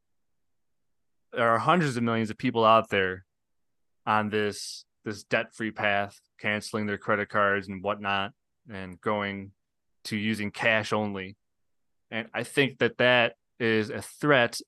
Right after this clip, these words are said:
to the establishment as it is, because if we're not using these credit card companies, it could pose a huge threat to the economy. Um, what happened if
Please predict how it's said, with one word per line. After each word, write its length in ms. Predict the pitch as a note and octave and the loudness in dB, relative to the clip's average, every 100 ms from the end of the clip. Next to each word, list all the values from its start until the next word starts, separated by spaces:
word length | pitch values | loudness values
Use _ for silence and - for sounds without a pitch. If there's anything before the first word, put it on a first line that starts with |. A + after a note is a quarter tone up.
| - | -14
to 600 | - B2+ A#2+ A#2 A2+ A2+ | -6 0 2 2 2 0
the 80 | A2 | 0
establishment 720 | G2+ - A#2 A2 G#2+ - G2+ | -4 0 2 2 0 -4 -4
as 160 | G2 G2 | -4 -4
it 100 | G2 | -2
is, 360 | G#2 F#2 F#2 | 0 -2 -6
because 840 | - A#2 - A#2+ A2 G2+ G2 - - - - - _ _ - | -10 -10 -4 2 4 4 0 -6 -16 -20 -20 -20 _ _ -2
if 280 | A2+ - | 0 0
we're 80 | A#2+ | 0
not 300 | A#2+ B2 B2 - | 4 4 2 -2
using 520 | B2 C3 C3 B2 A#2 | -2 2 4 4 2
these 200 | A2 G#2+ | 0 -4
credit 380 | - B2+ A#2 A2 | -4 0 0 -2
card 300 | - A2+ G2+ | 0 0 0
companies, 720 | - A2+ G#2 F#2+ F2+ F2 - - _ _ _ _ - | 0 -2 -2 -4 -6 -10 -16 -20 _ _ _ _ -8
it 160 | G#2+ - | -8 0
could 500 | A#2+ G#2+ G#2 G2 G2+ _ _ | 4 6 4 0 -6 _ _
pose 320 | - A#2 A2+ | 4 4 2
a 60 | G#2 | -2
huge 720 | - A#2 A#2 A2+ G#2 - - - _ _ | -2 0 2 0 -4 -10 -14 -20 _ _
threat 280 | A#2 A2+ B2 | 0 2 2
to 100 | - | -4
the 120 | A2+ | -4
economy. 640 | F#2+ - G#2 G#2 A2+ B2 C#3 _ _ _ _ _ _ _ _ _ _ | -4 0 0 2 0 -2 -8 _ _ _ _ _ _ _ _ _ _
Um, 640 | - F#2+ F#2 F2+ E2+ E2+ G2 | -2 0 2 -2 -6 -12 -2
what 160 | A2+ A#2 | 0 4
happened 520 | C3 C3 C3 B2 A2 | 2 4 2 2 -2
if 600 | - A2+ A2 G#2+ - | 0 2 2 0 -6